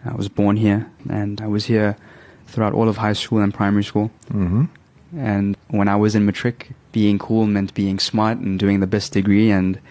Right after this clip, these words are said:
Speaker 1: that was, uh, go to U C T and do finance.
Speaker 2: So you did that. You went to U C T, did finance.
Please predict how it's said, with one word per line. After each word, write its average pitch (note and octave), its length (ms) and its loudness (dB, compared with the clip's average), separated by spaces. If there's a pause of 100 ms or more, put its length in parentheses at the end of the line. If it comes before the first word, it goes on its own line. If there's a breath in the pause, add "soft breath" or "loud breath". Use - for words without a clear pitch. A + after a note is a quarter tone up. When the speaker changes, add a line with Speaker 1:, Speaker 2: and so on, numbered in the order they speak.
(260 loud breath)
Speaker 1:
that - 100 -6
was, G2 240 0
uh, G2 100 2
go A2+ 200 2
to A2+ 40 4
U A2 200 2
C A2 180 0
T G#2+ 260 0
and G2 120 0
do G2+ 100 2
finance. G2 640 -4 (340 soft breath)
Speaker 2:
So G2+ 140 0
you A2+ 120 2
did A2 200 0
that. E2+ 280 -2
You F#2 60 -4
went F#2+ 120 -4
to A2 80 0
U G2+ 80 2
C - 80 -10 (120)
T, G#2 60 2
did G2+ 180 0
finance. G#2+ 640 -2